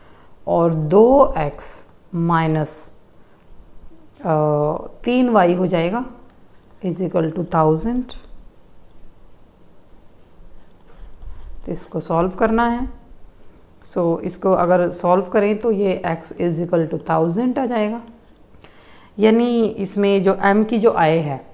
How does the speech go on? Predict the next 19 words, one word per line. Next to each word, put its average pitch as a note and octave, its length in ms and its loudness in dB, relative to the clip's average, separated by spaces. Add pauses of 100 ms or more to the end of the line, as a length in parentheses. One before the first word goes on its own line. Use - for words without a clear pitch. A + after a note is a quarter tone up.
(140)
तो E3+ 100 -2
तीन F3 360 -2
एक्स - 320 -6
है, C#3+ 100 -6 (640)
तो, D#3+ 100 2 (420)
अ, D#3+ 80 -4 (1400)
इसको F3 400 -2
अगर D#3 160 2
इससे D3+ 420 0
multiply G#3 720 0
करेंगे G3+ 420 -2 (1120)
तो F#3 220 -4
x E3 240 -6
की - 140 -4
value G#3 380 4
आ F3 220 2
गई E3+ 280 2
थाउजेंड G3+ 640 0 (580)
और D3 680 0